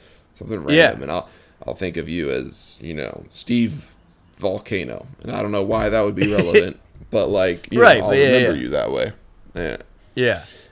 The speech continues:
Speaker 1: And I know that you're in the world where you meet a lot of people, and to people who don't meet a lot of people,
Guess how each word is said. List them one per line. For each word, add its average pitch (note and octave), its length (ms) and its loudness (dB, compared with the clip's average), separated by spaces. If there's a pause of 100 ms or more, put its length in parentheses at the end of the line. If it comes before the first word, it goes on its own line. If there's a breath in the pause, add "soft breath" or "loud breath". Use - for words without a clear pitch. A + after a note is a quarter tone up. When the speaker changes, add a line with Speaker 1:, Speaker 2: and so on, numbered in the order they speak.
(100)
Speaker 1:
And G2+ 100 2
I G2+ 120 4
know A#2+ 180 8
that F#2 140 6
you're A#2 220 6
in G#2 100 2
the G2+ 60 0
world G2+ 360 6
where F2 100 0
you F#2+ 120 0
meet G#2+ 160 2
a F#2+ 60 2
lot D2+ 200 2
of - 60 -6
people, D2+ 380 -4
and D2 280 -10 (120)
to - 100 -18
people A2+ 220 0
who G#2 120 0
don't A2 400 0
meet D2 180 -6
a C2 60 -2
lot D#2 240 0
of D2+ 60 -6
people, D#2+ 360 -6